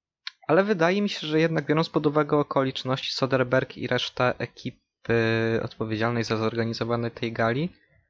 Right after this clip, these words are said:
raczej wyszli z twarzą z, z całego przedsięwzięcia i, i biorąc właśnie pod uwagę to, jak trudne zapewne to było, żeby jakoś te Oscary zorganizować, w miarę im się to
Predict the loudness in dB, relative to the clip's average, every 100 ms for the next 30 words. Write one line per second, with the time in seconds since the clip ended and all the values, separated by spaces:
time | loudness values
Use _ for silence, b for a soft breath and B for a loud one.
0 | _ -2 0 2 2 2 -2 -6 -6 -2
1 | 0 2 0 0 -4 -14 -12 -4 0 2
2 | 0 -2 -4 -2 -2 -2 -6 -8 -6 -4
3 | -2 -4 -4 -4 -4 -2 -4 -4 -4 -4
4 | -4 -6 -8 -10 -14 -16 -20 -20 -20 -20
5 | _ _ -20 -10 -4 0 0 0 -4 -4
6 | -6 -6 -4 -2 -4 -2 0 0 -2 -12
7 | b b b b b -2 2 4 2 2
8 | 2 0 -2 -4 -2 2 4 4 0 _
9 | _ _ _ _ _ _ _ -16 -16 -10
10 | -8 -2 -2 -2 -6 -4 -4 -2 -2 -2
11 | -2 -2 -2 0 0 0 0 -2 0 0
12 | 0 -6 -6 -2 0 0